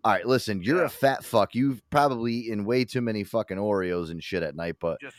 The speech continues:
Speaker 1: you could
Speaker 2: just
Speaker 1: be like
Speaker 2: stand
Speaker 1: a
Speaker 2: in front of the gunman.
Speaker 1: Yeah, you could be, like, one of the first, like, you're, like, the front line kid, you know, like, when the, <laughs> you know what I mean? Like, they're gonna start designating these kids now as, like, in certain roles, and,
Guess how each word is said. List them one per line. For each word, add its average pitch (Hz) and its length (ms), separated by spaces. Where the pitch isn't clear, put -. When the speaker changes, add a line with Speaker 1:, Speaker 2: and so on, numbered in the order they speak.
Speaker 1:
you 135 140
could - 80
Speaker 2:
just 113 100
Speaker 1:
be 139 140
like 135 180
Speaker 2:
stand 139 120
Speaker 1:
a - 40
Speaker 2:
in - 60
front 170 180
of 156 60
the 160 80
gunman. 120 400
Speaker 1:
Yeah, 135 220
you 147 220
could 175 180
be, 170 120
like, 147 200
one 147 160
of 123 60
the 123 100
first, 131 340
like, 104 180
you're, 135 160
like, 120 180
the 101 80
front 113 280
line 95 300
kid, 69 320
you 85 100
know, 80 180
like, 82 220
when 95 160
the, 90 160
<laughs> - 520
you 131 140
know 156 60
what 160 80
I 160 40
mean? 160 160
Like, 143 160
they're 147 100
gonna 147 140
start 117 280
designating 101 600
these 80 200
kids 98 380
now 65 220
as, 73 160
like, 71 140
in 71 120
certain 73 420
roles, 76 460
and, 64 180